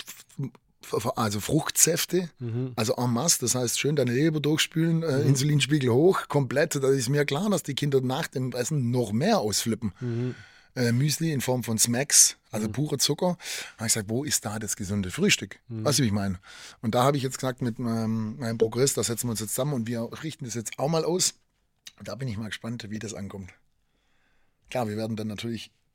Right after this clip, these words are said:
Speaker 1: äh, eine Pfanne dann auch mitbringen, wir werden dann auch Eier
Speaker 2: Mhm.
Speaker 1: präparieren, weil das natürlich auch absolut überragend,
Speaker 2: Proteinhaltig,
Speaker 1: ja,
Speaker 2: ne?
Speaker 1: genau, fetthaltig auch, äh, gu-, gesunde Öle mitbringen,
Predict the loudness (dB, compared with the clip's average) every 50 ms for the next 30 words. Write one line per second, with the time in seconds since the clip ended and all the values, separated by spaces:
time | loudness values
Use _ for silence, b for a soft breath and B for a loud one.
0 | _ -10 -8 -8 -8 -8 -10 _ -12 -12 -8 -6 -4 -4 -4 -4 -4 -4 -6 -6
1 | -8 -8 -6 -6 -4 -4 -2 -4 -4 -4 -4 -4 -4 -6 -6 -10 -12 -12 -10 -4
2 | 0 2 2 2 0 -4 -6 _ _ _ -10 -8 -6 -4 -2 -2 -4 -4 -4 -4
3 | -4 -4 -4 -6 -6 -6 -6 -6 -6 -6 -6 -6 -6 -6 -8 -8 -10 B B B
4 | B B B B B B -16 -4 -2 -2 0 0 -2 -2 -2 -4 -6 -8 _ -14
5 | -10 -4 -2 -2 0 0 0 0 0 0 0 0 -2 0 -2 -2 0 0 -2 -2
6 | 0 0 0 0 0 -2 -4 -6 -8 -4 -4 -4 -2 -2 -2 -4 -4 -2 -2 -2
7 | 0 0 -2 -2 -4 -6 -6 -6 -6 -8 -10 -10 -6 -6 -4 -4 -2 -2 -2 -2
8 | -2 -2 -2 0 0 -2 -4 -4 -4 -4 -4 -2 -2 -8